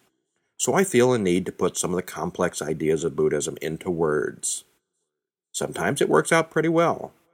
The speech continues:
Sometimes it doesn't. But in many cases, I just can't leave the topic unmentioned or the question unanswered. I probably should leave some topics alone, but if I don't bring them up, then they might not be considered at all.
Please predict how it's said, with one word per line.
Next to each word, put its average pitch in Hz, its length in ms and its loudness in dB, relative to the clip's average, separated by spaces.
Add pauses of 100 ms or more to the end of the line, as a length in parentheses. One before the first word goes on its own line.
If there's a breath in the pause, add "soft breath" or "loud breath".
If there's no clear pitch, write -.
(320)
Sometimes 85 640 -4
it - 140 -2
doesn't. 85 500 0 (800)
But 208 120 8
in 196 80 10
many 131 220 2
cases, 82 560 0 (160)
I 85 80 -2
just 113 200 0
can't - 220 -2
leave 90 160 4
the 85 80 2
topic 85 400 -2
unmentioned 80 540 -2
or 82 100 2
the 80 60 2
question 82 440 0
unanswered. - 760 -4 (960)
I - 20 -6
probably 175 400 2
should 156 320 2
leave 85 220 2
some 78 260 -2
topics - 380 -6
alone, 76 480 -2 (640)
but - 80 4
if 190 100 0
I 185 80 6
don't 160 200 2
bring 101 180 4
them 90 100 0
up, 73 220 -2 (300)
then 131 100 4
they 123 80 4
might 107 220 4
not 90 140 0
be 85 120 2
considered - 460 0
at - 180 -2
all. 69 400 -2